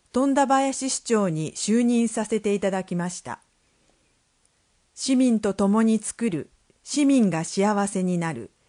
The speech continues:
市民本位の市政を目指して、市民の皆様が本市に生まれてよかった、暮らしてよかった、長生きしてよかった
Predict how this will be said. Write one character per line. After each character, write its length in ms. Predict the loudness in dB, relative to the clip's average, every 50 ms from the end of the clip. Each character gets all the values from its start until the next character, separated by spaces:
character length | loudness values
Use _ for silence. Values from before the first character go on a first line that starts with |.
| _ _ _
市 240 | -8 -2 2 2
民 300 | 4 4 4 2 0 -2
本 280 | 0 0 2 2 2 2
位 80 | 0 0
の 140 | -2 -4
市 200 | -6 -8 -6 -6
政 540 | -6 -4 -4 -2 0 0 0 0 0 -2 -4 -4
を 160 | -2 0 0
目 100 | 2 0
指 220 | 0 0 -2 -2 -4
し 140 | -4 -8
て、 260 | -10 -8 -8 -8 -8 _ _ _ _ _ _ _ _ _ _ _
市 200 | -6 0 2 4
民 180 | 4 4 4 4
の 100 | 2 2
皆 240 | 2 0 0 0
様 300 | 0 0 0 0 0 -2
が 240 | -2 -2 -4 -6 -8 _ _ _ _ _ _
本 260 | 0 2 2 2 2
市 180 | 0 -2 -2 -2
に 280 | 0 -2 -4 -6 -8 _ _ _ _ _ _ -4
生 120 | 0 2
ま 160 | 4 4 4 4
れ 140 | 2 0
て 140 | 2 2 2
よ 160 | 4 4 2
か 160 | 2 0 -4 -6
っ 80 | -6 _ _
た、 220 | -8 -8 -8 -8 _ _ _ _ _ _ _ _ _
暮 160 | -2 2 2 4
ら 120 | 4 2
し 160 | 0 -4 -4
て 160 | 2 2 4
よ 160 | 4 4 2 2
か 140 | 0 -4
っ 60 | -4 -4 _ _ -8
た、 200 | -8 -8 -8 _ _ _ _ _ _ _ _ -2
長 320 | 0 0 2 2 2 2
生 120 | 2 0 -2
き 160 | -2 -4 -4
し 140 | -4 -6 -4
て 120 | 0 0
よ 140 | 2 0 0
か 140 | 0 -4 -4
っ 100 | -6 -8 _ _ -8
た 200 | -8 -8 -8